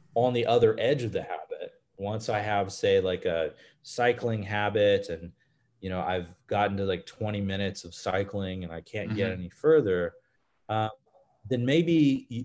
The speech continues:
Speaker 1: harnessing motivation in, like, a thirty-day challenge, right? Thirty-day chal-, there's so many thirty-day challenges in different programs online.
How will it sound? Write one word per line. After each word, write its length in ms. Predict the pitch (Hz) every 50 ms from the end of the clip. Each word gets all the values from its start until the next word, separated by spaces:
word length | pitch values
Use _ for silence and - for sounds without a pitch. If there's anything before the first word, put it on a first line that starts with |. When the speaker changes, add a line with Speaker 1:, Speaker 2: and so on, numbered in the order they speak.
| - -
Speaker 1:
harnessing 560 | - - 143 151 170 175 165 165 - 147 131
motivation 720 | 123 123 123 123 113 101 110 113 113 113 113 - 117 104 104
in, 120 | 98 98
like, 200 | 98 95 92 -
a 60 | 98
thirty-day 480 | - - 113 107 104 107 95 98 92 92
challenge, 720 | 92 - - 98 92 101 113 123 135 139 147 - - - _ _ _ _ _ _ _ _ _ _ _ _
right? 260 | - 104 110 123 123 - - _ _
Thirty-day 420 | - 139 135 139 139 131 131 127 123
chal-, 380 | - - 127 127 - - - - 147 - - -
there's 220 | 170 151 147 -
so 140 | - 190 196
many 220 | 180 143 131 -
thirty-day 440 | 113 117 127 123 120 117 107 107 101
challenges 720 | 95 - - 104 104 107 107 101 101 98 95 92 - - -
in 100 | 101 92
different 280 | 104 98 110 101 92
programs 540 | - 107 98 95 90 98 95 95 92 92 90
online. 600 | 92 87 87 85 85 87 90 92 95 92 90 90